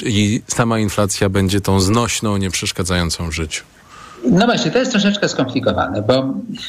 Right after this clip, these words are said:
Speaker 2: jakby to powiedzieć, z inflacją teoretycznie daje się żyć. To znaczy, jeśli by nasze płace rosły, zresztą pan premier kiedyś tam mówił, że przecież nie ma w ogóle żadnego problemu z inflacją, jak płace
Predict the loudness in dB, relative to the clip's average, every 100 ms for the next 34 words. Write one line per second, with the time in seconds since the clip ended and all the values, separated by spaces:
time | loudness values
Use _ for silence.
0 | -12 -6 0 2 2 2 2 0 0 -4
1 | -8 -8 -12 -8 0 2 4 2 2 2
2 | 2 2 2 0 -2 0 0 2 2 2
3 | 0 -2 -4 -6 -8 -16 _ _ -20 -20
4 | -8 0 2 2 0 2 4 4 2 4
5 | 2 2 2 2 2 0 2 2 2 2
6 | 2 2 2 2 0 0 2 2 0 0
7 | 0 2 2 2 2 2 2 2 4 4
8 | 2 2 2 2 0 0 0 0 2 2
9 | 0 0 0 0 0 2 2 0 -8 -16
10 | -16 -16 -18 -2 2 2 2 0 2 4
11 | 2